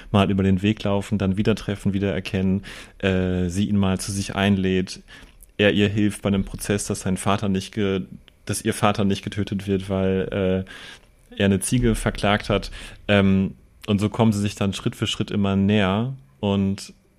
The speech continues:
haben dann so ein typisches Will they, won't they,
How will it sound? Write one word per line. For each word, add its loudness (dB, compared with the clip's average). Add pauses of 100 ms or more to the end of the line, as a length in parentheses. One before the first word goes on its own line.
(300)
haben 0
dann 4
so 0
ein 2
typisches -4
Will -2
they, 2
won't 2
they, 2